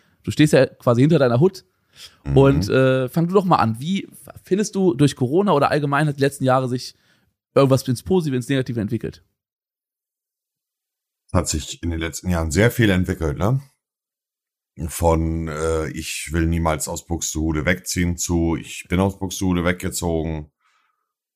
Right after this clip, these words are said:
Speaker 2: äh, zu, man kommt nirgendwo mehr rein ohne irgendein, äh, Testergebnis beziehungsweise seinen Impf-, äh, Ausweis. In den letzten Jahren ist viel passiert.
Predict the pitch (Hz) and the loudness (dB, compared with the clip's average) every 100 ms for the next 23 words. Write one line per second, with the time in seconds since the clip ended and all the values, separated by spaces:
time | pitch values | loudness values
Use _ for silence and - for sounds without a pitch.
0 | - 71 71 69 69 - 80 76 73 73 | -6 -4 -2 -2 -6 -4 -2 0 -2 -4
1 | 73 73 69 - - 76 71 85 73 82 | -6 -8 -12 -14 -10 -8 -4 -4 -4 -4
2 | 82 85 85 85 80 76 80 85 82 - | -4 -4 -2 0 0 0 -2 -2 -2 -6
3 | 78 80 80 78 78 - 71 78 62 76 | -6 -2 -2 -2 -4 -6 -6 -6 -6 -8
4 | 73 73 76 _ _ _ _ _ _ _ | -8 -10 -14 _ _ _ _ _ _ _
5 | - 69 69 67 65 67 - 110 98 - | -8 -4 -4 -4 -8 -12 -6 -4 -2 -4
6 | 87 87 87 85 73 82 76 76 80 73 | -2 0 -2 -4 -10 -10 -8 -2 -2 -2
7 | 76 82 82 78 - 101 98 62 82 87 | -4 -6 -6 -4 0 -2 -2 -6 -2 0
8 | 87 - - - 87 - 82 82 80 - | 0 -4 -8 -4 -4 -2 0 0 0 -6
9 | - - - - - - 156 160 - - | -8 -8 -8 -10 -10 -8 -4 -4 -4 -4
10 | 170 117 139 139 156 135 131 - 90 - | 0 2 2 2 0 0 -2 -2 -4 -6